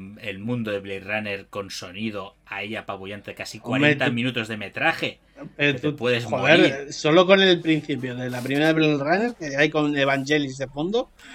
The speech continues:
Speaker 1: Me, claro,
Speaker 2: ahí
Speaker 1: pero
Speaker 2: la
Speaker 1: es que
Speaker 2: navecita
Speaker 1: es,
Speaker 2: ahí,
Speaker 1: es
Speaker 2: por
Speaker 1: un
Speaker 2: entre los
Speaker 1: intento
Speaker 2: edificios.
Speaker 1: y una trama más tonta que tiene la película, que es para flipar. O sea, a mí la peor adaptación jamás, y una segunda parte súper chorra, con el puto Ryan Gosling haciéndolo mal todo el rato, que no puedo ni verla. Por eso a mí me, a mí me cortó el rollo.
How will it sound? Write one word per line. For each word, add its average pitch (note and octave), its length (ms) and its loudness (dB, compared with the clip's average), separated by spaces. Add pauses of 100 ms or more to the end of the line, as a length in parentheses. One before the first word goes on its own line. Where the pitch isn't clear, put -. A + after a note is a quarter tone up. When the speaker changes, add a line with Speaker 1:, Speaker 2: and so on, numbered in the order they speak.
Speaker 1:
Me, - 100 -10
claro, C#3 160 2
Speaker 2:
ahí D3 60 4
Speaker 1:
pero C#3+ 80 6
Speaker 2:
la D3 80 8
Speaker 1:
es C#3+ 40 8
que C#3+ 60 4
Speaker 2:
navecita D3 540 6
Speaker 1:
es, D3 60 8
Speaker 2:
ahí, D3 80 4 (540)
Speaker 1:
es C#3 80 0
Speaker 2:
por C#3+ 120 2
Speaker 1:
un C#3 80 2
Speaker 2:
entre C3+ 160 -2
los B2+ 80 -4
Speaker 1:
intento C3 260 -2
Speaker 2:
edificios. A3+ 240 -6
Speaker 1:
y - 20 -8
una C#3 160 -8
trama A#2 300 -8
más - 320 -12
tonta A#2 400 -8
que B2+ 100 -12
tiene G2 180 -16
la F#2 120 -16
película, C3 420 -16 (460)
que - 80 -20
es - 80 -20
para A2 160 -12
flipar. F2+ 500 -14
O - 60 -20
sea, G#2+ 160 -8
a - 20 -8
mí C#3 240 -6
la A#2+ 140 -10
peor B2+ 340 -8 (220)
adaptación A#2 560 -10
jamás, B2 340 -10
y B2 100 -12
una B2+ 140 -8
segunda A#2 320 -8
parte G#2+ 220 -12
súper F#2 400 -14
chorra, B2 320 -12
con G#2+ 140 -18
el F#2+ 80 -16
puto G#2 200 -14
Ryan G2 240 -12
Gosling G2 300 -14
haciéndolo F#2+ 400 -16
mal F#2 160 -14
todo F#2+ 180 -14
el F#2 80 -16
rato, G#2 320 -14 (600)
que G2 140 -12
no G#2+ 100 -10
puedo A2 300 -8
ni G#2 80 -10
verla. G2 320 -10
Por - 100 -12
eso D3 140 -10
a - 20 -8
mí C#3+ 100 -8
me, D3+ 220 -8
a B2 80 -14
mí A#2 80 -6
me D3 100 -10
cortó C3 240 -8
el G#2+ 80 -6
rollo. F#2 300 -10